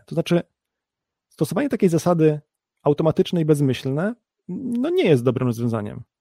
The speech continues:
Dlaczego? Dlatego, że, em, jeśli ta zasada, nie wiem, jeśli przyjmiesz nawet, że plecak dziesięcioprocentowy może nieść twój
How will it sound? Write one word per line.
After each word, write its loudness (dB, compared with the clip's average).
Dlaczego? 0
Dlatego, 0
że, 2
em, -2
jeśli 0
ta -2
zasada, 0
nie -4
wiem, -4
jeśli -6
przyjmiesz -2
nawet, 0
że 2
plecak -2
dziesięcioprocentowy -2
może 0
nieść -2
twój -2